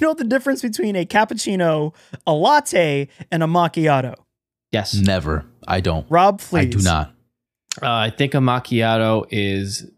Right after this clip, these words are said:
Speaker 2: uh, more espresso than milk, like, double espresso, and then you put a little bit of milk. And then a latte is a lot of milk,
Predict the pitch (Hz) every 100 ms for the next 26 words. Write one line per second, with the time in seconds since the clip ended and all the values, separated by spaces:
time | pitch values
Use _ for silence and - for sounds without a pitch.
0 | _ 107 98 95 95 92 90 - _ _
1 | _ 117 117 127 - - 120 - 135 139
2 | 147 - - 117 113 110 113 113 120 165
3 | - - 107 - _ 123 113 120 120 -
4 | 117 - 120 123 - _ - 104 104 110
5 | 110 120 131 139 156 - _ _ _ _
6 | - 113 113 107 104 101 98 - 110 107
7 | 104 117 104 101 98 98 98 120 127 143
8 | 156 -